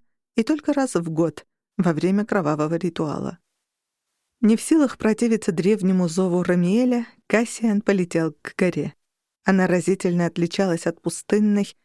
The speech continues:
одиноко стоящей горы в середине Притиании. Рамиэль всегда ощущался живым, бодрствующим, наблюдающим за миром.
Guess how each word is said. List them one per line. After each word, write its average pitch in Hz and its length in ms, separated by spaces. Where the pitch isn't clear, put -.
одиноко 208 440
стоящей 175 540
горы 165 300
в - 60
середине 160 520
Притиании. 151 800
Рамиэль 247 680
всегда 254 440
ощущался 240 680
живым, 220 540
бодрствующим, 175 1200
наблюдающим 175 1120
за 185 240
миром. 196 460